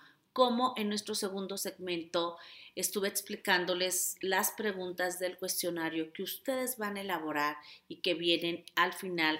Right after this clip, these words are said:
en su guía vivencial. Pero ahorita quiero que empecemos a hablar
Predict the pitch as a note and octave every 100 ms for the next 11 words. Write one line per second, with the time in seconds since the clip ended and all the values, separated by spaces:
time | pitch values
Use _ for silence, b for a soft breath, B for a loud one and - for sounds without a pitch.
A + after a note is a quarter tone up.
0 | - D#3+ D3 D3 D3+ D#3 D#3 D3+ D3+ D#3
1 | - - C#3+ D3 C#3+ - D3+ B2 A#2+ -
2 | G3 - - B B B _ C4+ C4+ C4+
3 | C#4+ D4 E4+ E4+ C#4+ C4+ C4+ C4+ G3+ G3+
4 | F#3+ - F#3 F#3+ G3 - - E3 E3 D3+
5 | C#3+ C#3